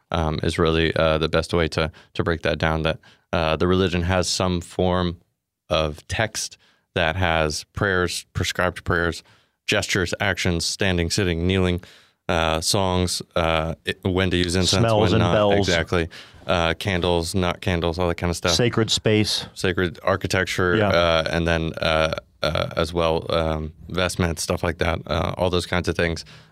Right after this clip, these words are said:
Speaker 1: Uh, most religions have something like that.
Speaker 2: And you said,
Speaker 1: Um,
Speaker 2: what's your kind of general definition of what lit-, liturgy is again, did you say?
Speaker 1: Uh, to distinguish between the domination, denominations, I was using, uh,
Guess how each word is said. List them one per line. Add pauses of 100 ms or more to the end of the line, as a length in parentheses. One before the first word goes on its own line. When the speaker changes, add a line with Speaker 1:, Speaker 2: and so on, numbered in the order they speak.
Speaker 1:
Uh, (1120)
most
religions
have
something (320)
like
that. (280)
Speaker 2:
And
you
said,
Speaker 1:
Um,
Speaker 2:
what's
your
kind
of
general
definition
of
what
lit-,
liturgy
is
again,
did
you
say?
Speaker 1:
Uh, (360)
to
distinguish
between
the
domination, (120)
denominations,
I
was
using,
uh,